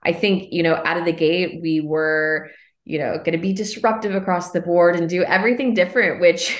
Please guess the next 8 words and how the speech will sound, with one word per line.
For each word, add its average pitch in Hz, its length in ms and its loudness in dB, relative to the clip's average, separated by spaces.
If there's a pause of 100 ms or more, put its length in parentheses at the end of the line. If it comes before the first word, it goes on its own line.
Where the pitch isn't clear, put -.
(140)
<laughs> - 120 -14
you 269 280 -4
know, 185 300 -2 (480)
I, 202 320 2
you 208 200 0
know, 160 220 -2
it, 151 540 -4
it, - 380 -4